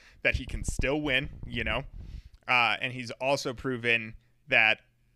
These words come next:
people still like him and that he can still move plastic. And that, I think, is one of the biggest things in, one, being a really good player, is, two, you have to have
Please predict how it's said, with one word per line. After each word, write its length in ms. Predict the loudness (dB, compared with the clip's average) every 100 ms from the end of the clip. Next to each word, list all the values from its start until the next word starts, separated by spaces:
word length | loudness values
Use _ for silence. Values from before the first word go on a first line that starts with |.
| -4
people 300 | -2 -2 -4
still 340 | -8 -6 -6 -6
like 280 | -6 -6 -6
him 200 | -10 -14 -20 -20 -20 _ -18 -2
and 220 | -2 0
that 220 | -2 -4
he 160 | -6 -10
can 260 | -10 -14 -12
still 640 | -12 -10 -8 -8 -10 -14 _ _ _ _ _ _ _
move 360 | -10 -8 -8 -10
plastic. 480 | -10 -10 -8 -12 -12
And 180 | -6 -2
that, 220 | 0 0
I 120 | -4
think, 320 | -4 -6 -8 -10
is 220 | -12 -10
one 180 | -14 -14
of 140 | -14
the 160 | -16 -18 -20 _ _ _ -2
biggest 560 | -2 -2 -6 -6 -6 -6 -8 -12
things 400 | -10 -10 -10 -10
in, 360 | -10 -10 -12 -18 -20 -10
one, 260 | -8 -8
being 220 | -6 -8
a 60 | -8
really 220 | -8 -8
good 160 | -10 -8
player, 360 | -2 0 -2 -4 -20 -14
is, 140 | -12 -8
two, 140 | -8
you 180 | -6 -4
have 240 | -4 -4
to 80 | -6
have 360 | -6 -4 -6